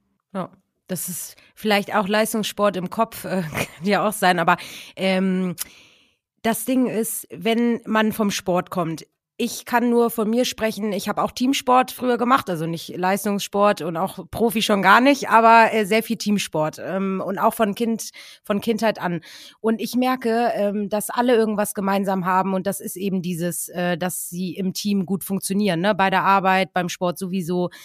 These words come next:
äh, und weil es gemeinsam ja nur funktioniert, ein Spiel zu gewinnen, ne? Und, ähm, wenn du jetzt aber eher so ein Einzelplayer bist, also, weiß ich nicht, muss jetzt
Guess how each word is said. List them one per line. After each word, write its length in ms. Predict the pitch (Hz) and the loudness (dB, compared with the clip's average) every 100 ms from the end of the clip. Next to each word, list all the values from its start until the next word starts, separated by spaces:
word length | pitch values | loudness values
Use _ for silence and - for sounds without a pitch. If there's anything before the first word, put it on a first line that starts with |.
| - - - | -20 -20 -4
äh, 300 | 196 185 185 | 0 2 0
und 380 | 196 202 185 - | 0 -4 -4 -6
weil 180 | 185 196 | -2 0
es 360 | 202 - - - | 0 -4 -10 -12
gemeinsam 760 | 170 196 185 214 214 175 170 | -8 0 4 4 4 2 0
ja 120 | 170 165 | 0 0
nur 140 | 170 | -2
funktioniert, 580 | - 175 - 170 165 165 | -4 -6 -4 -4 -4 -4
ein 80 | 165 | -8
Spiel 240 | - 185 | -6 -6
zu 160 | - 165 | -4 -6
gewinnen, 320 | 151 156 156 | -4 -4 -2
ne? 180 | 202 233 _ - - _ | -2 -4 _ -20 -20 _
Und, 380 | - 208 202 202 - | -4 0 0 0 -2
ähm, 380 | 196 190 190 165 | -2 0 -2 -2
wenn 160 | 196 | -2
du 80 | 214 | 0
jetzt 220 | 214 202 | 0 -2
aber 300 | 180 190 180 | -2 0 0
eher 200 | 185 208 | 0 -2
so 120 | 185 190 | 0 -2
ein 240 | 190 180 - | -2 -4 -4
Einzelplayer 1160 | 220 254 254 196 180 175 170 - 202 185 175 | 0 0 0 0 2 0 -4 -4 -2 0 2
bist, 420 | 151 202 269 - - | 0 -2 -2 -6 -6
also, 580 | 185 175 180 175 175 131 | -4 -2 0 2 0 -4
weiß 300 | 127 160 175 | -12 -10 -6
ich 60 | |
nicht, 300 | 165 165 - 165 | -6 -6 -8 -8
muss 220 | 180 190 | -6 -2
jetzt 220 | 202 - | -4 -6